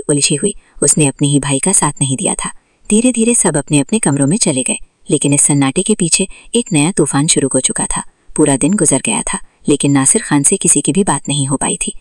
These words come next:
जुबैदा बेगम बेहद परेशान थी। उन्होंने कई बार फोन मिलाया, लेकिन हर बार फोन या तो बजता रह जाता या फिर कट जाता। ऐसा पहले कभी नहीं हुआ। वो खुद से ही बड़बड़ा थी।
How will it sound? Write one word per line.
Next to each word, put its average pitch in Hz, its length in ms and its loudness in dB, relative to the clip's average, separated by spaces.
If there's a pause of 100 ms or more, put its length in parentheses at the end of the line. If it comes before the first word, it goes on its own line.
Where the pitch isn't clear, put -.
(240)
जुबैदा 139 340 2
बेगम 170 280 2
बेहद 143 240 0
परेशान 131 440 0
थी। - 200 -6 (320)
उन्होंने 147 240 4
कई 165 200 2
बार 190 140 4
फोन 202 200 2
मिलाया, 180 360 2 (300)
लेकिन 220 200 4
हर 220 160 0
बार 226 160 2
फोन 151 260 2
या 139 120 4
तो 143 120 0
बजता 139 320 0
रह 196 140 2
जाता 202 260 0
या 165 140 2
फिर - 160 -2
कट 143 200 -2
जाता। - 280 -4 (340)
ऐसा 226 200 2
पहले 175 280 0
कभी 165 240 0
नहीं 139 200 0
हुआ। 143 180 -4 (300)
वो 156 80 4
खुद - 140 0
से - 160 2
ही 202 100 2
बड़बड़ा 135 380 0
थी। - 240 -6